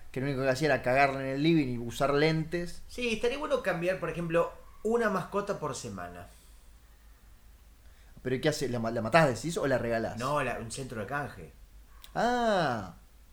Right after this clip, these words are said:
Speaker 1: todos canjeáramos, canjeárames nuestras mascotas.
Speaker 2: Porque viste que eso impide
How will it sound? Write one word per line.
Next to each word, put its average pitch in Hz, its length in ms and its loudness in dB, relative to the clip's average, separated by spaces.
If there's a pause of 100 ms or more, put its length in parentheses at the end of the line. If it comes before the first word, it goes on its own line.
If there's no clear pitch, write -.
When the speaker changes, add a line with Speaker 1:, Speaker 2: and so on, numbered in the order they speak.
(320)
Speaker 1:
todos 233 320 10
canjeáramos, 170 920 6
canjeárames 185 840 6
nuestras 131 380 -2
mascotas. 120 400 0
Speaker 2:
Porque 196 340 2
viste 226 280 -4
que 170 240 -2
eso 196 180 -2
impide 165 840 -4